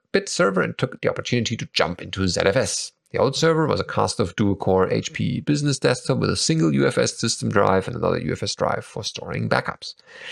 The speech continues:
The new server is slightly newer cast-off, which is a quad-core dual-thread." Okay. "Installed two one terabyte S S Ds and installed FreeBSD thirteen in a root on Z F S, uh, configuration, mirroring the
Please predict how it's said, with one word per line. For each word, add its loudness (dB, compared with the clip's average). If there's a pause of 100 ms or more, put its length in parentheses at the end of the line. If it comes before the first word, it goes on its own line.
(200)
The -2
new 4
server 4
is 0
slightly 0
newer 4
cast-off, 2
which -6
is -8
a -12
quad-core 4
dual-thread." 2 (200)
Okay. 2 (360)
"Installed 2 (140)
two 4
one 2
terabyte 4
S 0
S -2
Ds 2
and -6
installed -4
FreeBSD 0
thirteen -2
in 0
a 2
root 0 (160)
on -2 (420)
Z 2
F 4
S, 0 (380)
uh, -2
configuration, 0 (260)
mirroring 4
the -2